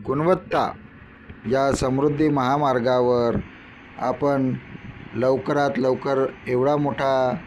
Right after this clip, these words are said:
रस्ता बांधलेला आहे, यामुळे गुणवत्तेचा प्रश्न निर्माण होतो आणि या दीड वर्षामध्येच रस्त्याची मात्र दुर्दशा होताना दिसून येत आहे. पावसाळ्यापूर्वी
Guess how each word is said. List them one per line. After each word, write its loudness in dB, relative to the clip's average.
रस्ता -2
बांधलेला 2
आहे, 2
यामुळे 4
गुणवत्तेचा 0
प्रश्न 0
निर्माण 4
होतो 4
आणि 2
या 2
दीड 4
वर्षामध्येच 2
रस्त्याची 0
मात्र 2
दुर्दशा 2
होताना 0
दिसून 0
येत 0
आहे. 2
पावसाळ्यापूर्वी 2